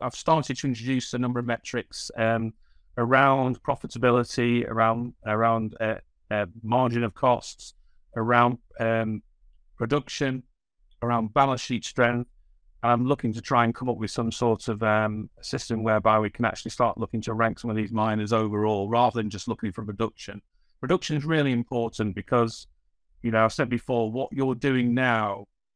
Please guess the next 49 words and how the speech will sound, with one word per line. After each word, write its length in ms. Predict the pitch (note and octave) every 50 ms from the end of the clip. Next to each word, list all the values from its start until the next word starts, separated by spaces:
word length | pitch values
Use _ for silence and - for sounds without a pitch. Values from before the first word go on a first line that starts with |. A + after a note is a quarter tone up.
| _ _ _ _ _ _ _ _ _ _ _ -
is 180 | - A#2 G#2+ -
meaningful. 720 | A#2+ A#2 A2+ A2 G#2 G#2 F#2+ - - G2+ F#2+ G2+ G2+ A2 - _ -
You 100 | A#2 A2
know, 320 | G#2+ G#2 G2+ G2 G2 - _ _ _ _ - -
um, 180 | G#2+ G#2+ G#2+
the 80 | A2 G#2+
past 300 | - - D3+ C3 - -
is 60 | B2
the 80 | A2+ A2
past, 220 | - A2+ G2+ -
but 100 | - A2+
what 240 | A2+ B2 C3+ - -
you 180 | B2+ B2 B2 G#2+
do 180 | - B2 A#2
now 300 | A2+ A#2 A#2 A2 G#2+ G#2
is, 160 | G#2 G2 - -
is 160 | - A2 - -
meaningful 360 | A2 G#2+ G#2+ G#2 - G#2+ F#2+
going 240 | - A2 G#2+ G#2 G2+ -
forward. 420 | - A2+ A2 G#2 G2+ F#2+ F#2+ F2+ - - - - _ _ - - _ _ _ _ _ -
And 120 | A2+ G#2+ A2+
that's 220 | A2+ A2 - -
why 160 | C3 A#2+ A2+
you 220 | A2 A2 A2 A2 G#2+
see 320 | - - - A#2+ A2+ A2
some 180 | G#2+ - A2+ A2
of 60 | G#2
these 160 | G#2 G#2 G2+
miners 520 | A2+ A2 G#2+ G#2+ G#2 G#2 G2+ G2+ G2 - -
constantly 580 | - - C3+ C3 B2+ - - G#2+ G2 A2 - _ _ -
push 200 | - B2 - -
out 320 | A#2 G#2+ G#2 G#2+ - - _ _ _ _
good 160 | - C#3 A#2
updates 720 | A2+ G#2+ G#2+ - A2 G#2+ G#2+ G2+ - - - - - - - _ _ _ _ _ -
month 240 | - A2 A2 G#2+ -
after 220 | A2+ G2 - - G#2+
month. 320 | A2 A2 G#2+ G2 G2+ - _ _ _ _ _ _ _ _ -
And 100 | G#2 G#2+
it's 100 | A2 -
the 80 | A#2+
same, 440 | - - C#3+ C3 A#2+ A#2 A2+ A2+ A2+ -
sort 220 | - - B2+ A#2
of 80 | A2 -
same 260 | - C3+ A#2 A2 G2
faces 480 | - A#2 A2 G#2+ G#2+ - - G#2+ G2+
that 120 | A2+ G#2+ E2+
are 60 | G2
doing 400 | G2 - A2+ A2 A2 G#2+ G#2 G#2 G#2+
it. 140 | A2 A2